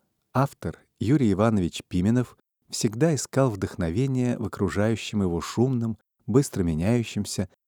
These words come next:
заново строящемся мире. Поэтому главной темой его творчества становится город, его стройки, улицы, люди, новые, молодые, жизнерадостные. Вспоминает, что Пименов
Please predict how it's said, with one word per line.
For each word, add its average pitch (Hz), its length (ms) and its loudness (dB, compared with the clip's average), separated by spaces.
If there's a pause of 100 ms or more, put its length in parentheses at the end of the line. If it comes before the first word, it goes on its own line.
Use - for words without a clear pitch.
(100)
заново 127 460 2
строящемся 107 800 0
мире. 82 420 -2 (680)
Поэтому 107 420 2
главной 113 420 2
темой 104 440 2
его 85 200 0
творчества - 640 -4
становится 113 640 -2
город, 95 460 0 (480)
его 117 180 0
стройки, 110 720 2 (180)
улицы, 104 640 2 (100)
люди, 85 560 -4 (320)
новые, 113 460 4
молодые, 92 520 0
жизнерадостные. 87 1000 -2 (720)
Вспоминает, 143 580 2
что - 200 -4
Пименов 151 500 0